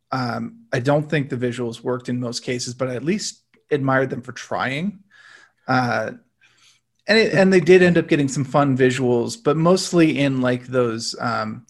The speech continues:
those pan shots where they're like, uh, "We're going from place to place. Nothing is happening plot-wise, but we're, we're showing some scenes in space and the crew doing crew things and, and so on."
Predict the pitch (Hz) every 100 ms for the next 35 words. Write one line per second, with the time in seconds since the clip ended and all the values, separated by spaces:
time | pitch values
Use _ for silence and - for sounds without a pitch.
0 | - 139 123 - 139 135 135 135 - -
1 | - 160 143 139 - 131 120 123 117 -
2 | - - - - - 127 117 104 - 147
3 | 156 202 214 196 185 180 190 185 180 165
4 | 131 190 202 214 180 180 165 170 135 -
5 | 160 147 143 139 139 131 131 127 123 113
6 | 117 120 - 196 190 - 135 - 170 151
7 | 120 156 143 131 - 131 135 135 123 123
8 | 180 165 143 143 131 123 147 147 131 -
9 | 131 123 120 117 110 113 110 110 120 120
10 | - 120 120 117 113